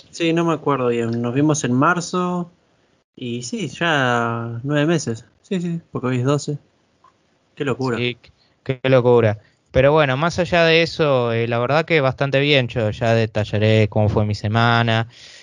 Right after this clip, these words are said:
Speaker 2: y todo lo demás. Pero bastante relajante la cosa. Y aclaramos de que estamos grabando esto un miércoles. Bueno, ya lo notarán por la fecha de, de que publicamos esto.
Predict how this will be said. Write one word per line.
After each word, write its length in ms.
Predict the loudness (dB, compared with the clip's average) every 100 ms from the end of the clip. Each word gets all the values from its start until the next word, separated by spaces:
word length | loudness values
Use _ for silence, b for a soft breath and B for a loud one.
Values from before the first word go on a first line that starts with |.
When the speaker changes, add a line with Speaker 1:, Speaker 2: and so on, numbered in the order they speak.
| B B
Speaker 2:
y 680 | -8 -4 -2 -2 -2 -2 0
todo 280 | 2 4 4
lo 80 |
demás. 440 | 2 2 0 -2 -8 b b b b
Pero 420 | -2 2 4 2
bastante 600 | 2 0 0 2 4 4 2
relajante 560 | 2 0 0 -2 0
la 120 | -2 -2
cosa. 480 | -2 -4 -2 -2
Y 100 | 0
aclaramos 460 | -2 2 2 2 0
de 80 | 0
que 80 | 0
estamos 240 | 0 2
grabando 300 | 2 2 0
esto 180 | -2 -2
un 80 | 0
miércoles. 600 | 0 0 0 2 0 -4
Bueno, 300 | -4 -4 -6
ya 120 | -4
lo 100 | -4
notarán 480 | -2 -2 0 0 0
por 200 | -2 -2
la 160 | -2
fecha 460 | -2 -2 -2 -2 -2
de, 460 | -2 -4 -4 -6 -4
de 180 | -4 -2
que 180 | -2 -2 -8
publicamos 560 | -4 -2 2 2 2 4
esto. 420 | 2 2 2 2